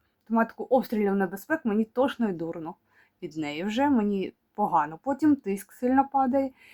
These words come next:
я її відкладаю. Відкладаю на той період, коли мені зручно, коли я можу це робити. Коли викладаються розклади,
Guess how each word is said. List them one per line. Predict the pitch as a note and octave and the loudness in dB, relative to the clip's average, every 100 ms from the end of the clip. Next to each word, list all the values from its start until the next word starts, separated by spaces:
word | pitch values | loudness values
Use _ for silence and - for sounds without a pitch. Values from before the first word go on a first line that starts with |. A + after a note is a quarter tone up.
| - - | -20 -2
я | B3 | 0
її | C4+ | 2
відкладаю. | A#3 - F#3+ F3 - - _ _ _ _ _ - | -2 -2 -4 -4 -10 -14 _ _ _ _ _ -18
Відкладаю | G#3 B3 A#3+ A#3 G#3 | -4 2 4 6 4
на | F#3+ | 2
той | C4 | -2
період, | C4 E4+ D#4 | 0 0 0
коли | - A3 A#3 | 0 6 8
мені | A#3 A#3 F#3+ | 10 8 6
зручно, | G3 B3+ C4+ C#4 | -2 -2 0 0
коли | A3+ F#3 | 0 -2
я | F3+ A3+ | 2 2
можу | G#3+ A3+ | 2 0
це | - F#3 | -6 -6
робити. | F#3 F3 D#3 - _ _ _ _ _ - - | -6 -6 -12 -16 _ _ _ _ _ -14 0
Коли | A3+ C4+ | 2 2
викладаються | A#3+ B3 A#3+ A#3+ A#3+ | 2 4 6 4 2
розклади, | A3 - A3 B3+ D4+ | -6 -8 2 2 4